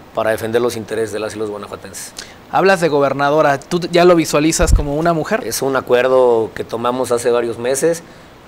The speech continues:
Speaker 1: Aquí en Guanajuato tendremos la primer mujer gobernadora del estado de Guanajuato. Es público que hay, eh,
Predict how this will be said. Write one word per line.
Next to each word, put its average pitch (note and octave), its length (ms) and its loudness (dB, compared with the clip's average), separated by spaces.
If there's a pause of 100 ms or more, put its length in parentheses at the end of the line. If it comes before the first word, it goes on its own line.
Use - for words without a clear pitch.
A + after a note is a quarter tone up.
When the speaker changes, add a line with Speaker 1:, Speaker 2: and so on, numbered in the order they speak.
Speaker 1:
Aquí A#2+ 360 -4
en B2 80 0
Guanajuato A2+ 500 -2
tendremos A#2+ 640 -2 (300)
la B2 160 -6
primer A#2+ 340 0
mujer B2 380 -2
gobernadora A2+ 800 -2 (380)
del A2 140 -2
estado B2 260 2
de B2 80 4
Guanajuato. A#2 640 -2 (500)
Es G#2 140 -8
público B2 600 -4
que A#2 140 -4
hay, A2 300 -4 (400)
eh, G2 420 -10